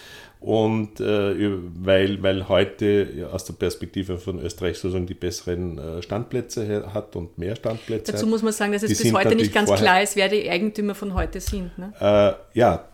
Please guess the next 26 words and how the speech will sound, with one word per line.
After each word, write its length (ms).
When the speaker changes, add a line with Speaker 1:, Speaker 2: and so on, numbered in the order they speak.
Speaker 2:
Mhm. 300
Speaker 1:
kann 140
man 80
ganz 220
offen 260
sagen, 280
dass 240
das 240
Heute 320
im 200
Umfeld 600
der 180
S 220
P 80
Ö 400
begründet, 720
äh, 340
gegründet 580
worden 280
ist. 200
Und 200
das 140
ist 160
sozusagen 300
der 100
Vorwurf, 380